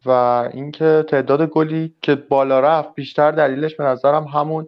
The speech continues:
عدم توانایی سیو کردن توپا توی کناره‌ها توسط کرواسی بود و کرواسی نتونست مخصوصاً دوتا فول بک سمت چپ و راست اسپانیا رو مهار کنه و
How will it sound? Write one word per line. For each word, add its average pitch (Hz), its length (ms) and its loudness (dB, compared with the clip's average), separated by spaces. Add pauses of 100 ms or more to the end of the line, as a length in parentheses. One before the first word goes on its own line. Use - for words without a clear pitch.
عدم 156 420 0
توانایی 147 1160 0 (680)
سیو 143 200 0
کردن 139 520 0
توپا 156 540 -2
توی 160 240 -2
کناره‌ها 135 580 0
توسط 139 460 -2
کرواسی 123 560 0
بود 123 300 0 (540)
و 135 60 0
کرواسی 131 440 0
نتونست 160 600 -2 (500)
مخصوصاً 143 360 -2
دوتا 135 600 0 (480)
فول 139 180 -2
بک 151 600 0
سمت 135 380 -4
چپ 131 300 -4
و 131 40 -4
راست 139 240 0
اسپانیا 139 480 -2
رو 151 100 -2
مهار 131 340 0
کنه 120 480 -4 (220)
و 123 480 2